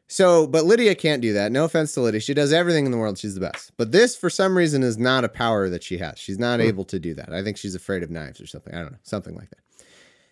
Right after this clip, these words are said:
Speaker 1: Or she
Speaker 2: Yeah.
Speaker 1: views it, it's too manly for her. She's, she's too delicate. No, I
Speaker 2: Or,
Speaker 1: don't
Speaker 2: like, there's too many folds to have to make or something.
Speaker 1: Yeah, I don't know what it is. But she put out the recycling, and it was full. It was, the lid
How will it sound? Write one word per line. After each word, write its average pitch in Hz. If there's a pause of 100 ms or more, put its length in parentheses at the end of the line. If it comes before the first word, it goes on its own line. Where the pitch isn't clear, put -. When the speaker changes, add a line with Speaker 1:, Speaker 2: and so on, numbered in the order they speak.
Speaker 1:
Or 120
she 104
Speaker 2:
Yeah. 131
Speaker 1:
views 135
it, 117
it's -
too -
manly 87
for -
her. 78
She's, - (180)
she's 95
too 98
delicate. 76
No, 95
I -
Speaker 2:
Or, 101
Speaker 1:
don't 113
Speaker 2:
like, 120
there's 117
too -
many 120
folds 110
to 113
have 113
to 113
make 117
or 127
something. 123
Speaker 1:
Yeah, 113
I 123
don't 113
know 92
what 82
it 76
is. 78 (460)
But 165
she 262
put 254
out 269
the 262
recycling, 135
and 214
it 262
was 233
full. 202
It 170
was, 180
the 151
lid 214